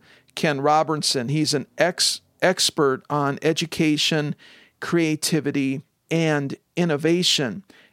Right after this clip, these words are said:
And he says that imagination is our capacity to bring to mind things not yet present. Any human being can, can exercise that capacity at some level.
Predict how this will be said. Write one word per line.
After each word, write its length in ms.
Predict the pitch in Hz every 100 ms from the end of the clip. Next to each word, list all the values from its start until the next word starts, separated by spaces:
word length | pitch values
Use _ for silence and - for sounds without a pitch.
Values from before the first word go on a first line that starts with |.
| _
And 160 | 156 143
he 160 | 185
says 420 | 233 - 165 147 -
that 260 | 147 139
imagination 1080 | 147 147 170 190 190 160 156 180 165 - 131
is 120 | 139
our 120 | 127
capacity 1040 | 131 127 - - 190 220 - 147 101 107 151 - - - _
to 100 | -
bring 380 | 123 156 175 202
to 140 | -
mind 680 | 160 143 151 165 147 127 139
things 560 | - 185 180 175 165 151
not 380 | 156 156 151 -
yet 600 | 143 143 147 123 - -
present. 540 | - 170 151 131 101 - _ _ _
Any 260 | 175 208 190
human 360 | 175 165 156
being 460 | 135 156 151 143 123
can, 340 | - 139 113
can 220 | - 143 -
exercise 800 | 156 165 160 - 143 123 120 -
that 240 | 135 117
capacity 680 | 135 - 151 135 - 135 120
at 120 | 107
some 260 | - 139
level. 480 | 120 127 139 98 -